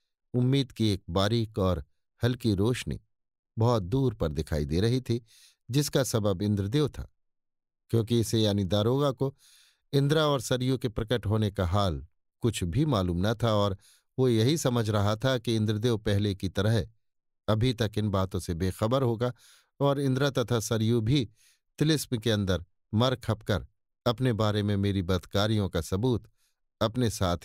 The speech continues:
ही लेती गई होंगी। अस्तु, ताज्जुब नहीं कि आज भी इंद्रदेव मुझे अपना गुरु भाई समझकर मदद करे। इसी सबब से उसने मुश्किल से अपने दिल को संभाला और इंद्रदेव की तरफ देख के कहा, "राम राम,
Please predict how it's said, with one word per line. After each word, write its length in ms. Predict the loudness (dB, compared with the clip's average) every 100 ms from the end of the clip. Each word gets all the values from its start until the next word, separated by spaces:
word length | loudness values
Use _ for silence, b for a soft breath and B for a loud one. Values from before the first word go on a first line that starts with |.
| -4
ही 80 | -2
लेती 280 | -2 -2
गई 180 | -4 -4
होंगी। 360 | -4 -6 -10 -16 _ _ _ b b b b b
अस्तु, 280 | -2 0 0
ताज्जुब 480 | 0 0 0 -2 0
नहीं 240 | 0 0
कि 140 | 0 2
आज 260 | 2 0
भी 200 | 0 0
इंद्रदेव 420 | 2 0 2 0
मुझे 220 | 2 2 0
अपना 240 | 0 -2
गुरु 240 | 0 0
भाई 220 | 0 0 0
समझकर 460 | 0 -2 -2 -2
मदद 320 | -2 -2 -4
करे। 240 | -6 -10 -10 _ _ _ _ _ _ _
इसी 220 | -2 0 0
सबब 320 | 2 0 -2
से 220 | -2 -4 B B B B
उसने 260 | -2 0 0
मुश्किल 440 | 0 0 -2 -2
से 140 | 0
अपने 240 | 0 0 -2
दिल 220 | 0 -2
को 120 | -2
संभाला 440 | -2 0 0 0 0
और 180 | 0
इंद्रदेव 440 | 0 -2 0 0 -2
की 100 | -4
तरफ 220 | -2 -2
देख 260 | -2 -4 -4
के 120 | -10
कहा, 340 | -8 -12 -12 _ _ _ _ _ _ _ _ _ _ _ _ _ _ _ _ -4
"राम 320 | 0 2 0
राम, 260 | -2 -8